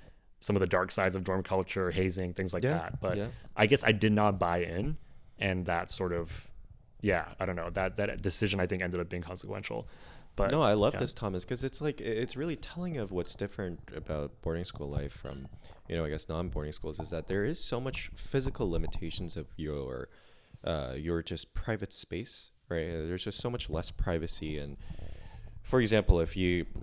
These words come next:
Speaker 2: it doesn't even sound like it was, like, a bad conflict, but it, let's say that you actually had a bad conflict with somebody in your dorm, right? It,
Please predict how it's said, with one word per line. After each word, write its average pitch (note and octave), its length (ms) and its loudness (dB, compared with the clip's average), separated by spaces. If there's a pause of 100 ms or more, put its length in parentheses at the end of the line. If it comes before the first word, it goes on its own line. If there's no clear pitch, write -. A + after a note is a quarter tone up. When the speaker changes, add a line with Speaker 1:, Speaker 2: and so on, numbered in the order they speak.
(100)
Speaker 2:
it A2 120 6
doesn't C3 340 4
even G2+ 280 0
sound A#2 280 0
like F2+ 200 2
it - 20 2
was, D#2 160 0
like, D#2+ 160 -4
a - 40 -4
bad D#2 340 -6
conflict, E2+ 560 -4
but D#2 100 -8
it, C#2+ 180 -8
let's F2+ 220 -6
say - 80 -6
that D#2+ 140 -6
you D#2 160 -6
actually D2+ 320 -6
had F#2 360 -2
a - 40 -4
bad F2 360 -2
conflict E2 480 -8
with - 120 -8
somebody F2 440 -4
in D2 120 -6
your D2 200 -6
dorm, F2 320 0
right? D#2 160 -4
It, E2 220 -4